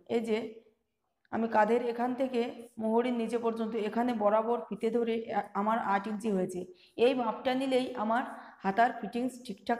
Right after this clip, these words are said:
চলে আসে, চলে আসবে। এই যে আমি কাপড়টাকে প্রথমে দুটো ভাঁজে ভাঁজ করে নিয়ে,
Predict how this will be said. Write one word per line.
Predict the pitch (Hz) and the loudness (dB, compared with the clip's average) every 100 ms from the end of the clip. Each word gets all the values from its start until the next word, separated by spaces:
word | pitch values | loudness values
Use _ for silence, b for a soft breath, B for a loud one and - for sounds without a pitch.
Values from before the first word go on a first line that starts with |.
| - | 0
চলে | 202 160 | 2 2
আসে, | - 117 117 - _ _ _ _ - | 0 -6 -12 -18 _ _ _ _ -8
চলে | 202 190 165 | -2 0 0
আসবে। | 156 - - - _ _ _ _ _ _ _ - | -2 -12 -16 -20 _ _ _ _ _ _ _ -8
এই | 220 220 | -4 0
যে | 226 | 0
আমি | 226 | 0
কাপড়টাকে | 202 208 208 220 220 | -2 -2 -2 -2 -2
প্রথমে | 226 226 196 | -2 -2 -2
দুটো | 196 214 | -2 0
ভাঁজে | 220 226 202 | 0 0 -2
ভাঁজ | 196 | -2
করে | 214 214 | -4 -4
নিয়ে, | 214 | -4